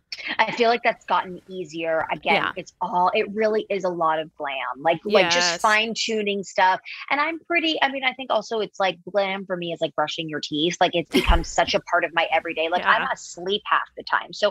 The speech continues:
Speaker 2: Totally.
Speaker 1: I'm not even getting, like, Kardashian glam where, like, Kris Jenner's looking gorgeous at nine o'clock every morning and she is, just has that for her day. I definitely feel like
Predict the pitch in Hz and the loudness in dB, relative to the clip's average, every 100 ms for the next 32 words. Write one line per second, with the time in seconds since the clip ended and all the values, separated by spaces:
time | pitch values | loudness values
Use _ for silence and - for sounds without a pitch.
0 | - - 185 240 254 294 247 202 185 185 | 0 -6 -2 -2 0 -2 -2 -2 2 2
1 | 185 175 156 - - - 175 151 151 170 | 2 -2 -4 -4 -14 -4 0 4 2 2
2 | 165 139 151 147 147 143 156 151 151 147 | -4 -6 -4 0 0 0 2 2 2 0
3 | 220 - 196 180 165 180 185 175 180 180 | -2 0 2 2 0 -2 -4 -2 0 0
4 | 185 - - 160 160 - 147 160 156 156 | -2 -6 -2 -2 -2 0 0 0 -4 -4
5 | 156 151 147 151 - 160 156 - 165 156 | -4 -2 -2 -2 0 0 2 0 2 0
6 | - 175 - 202 - - 180 175 165 - | -2 -8 0 0 0 2 2 4 0 0
7 | 160 156 147 147 143 170 233 - - - | -2 -4 -2 0 2 0 -2 -8 -18 -18
8 | - _ 233 208 226 226 311 302 - 226 | -20 _ -2 2 0 0 -6 -8 -4 0
9 | 208 | 0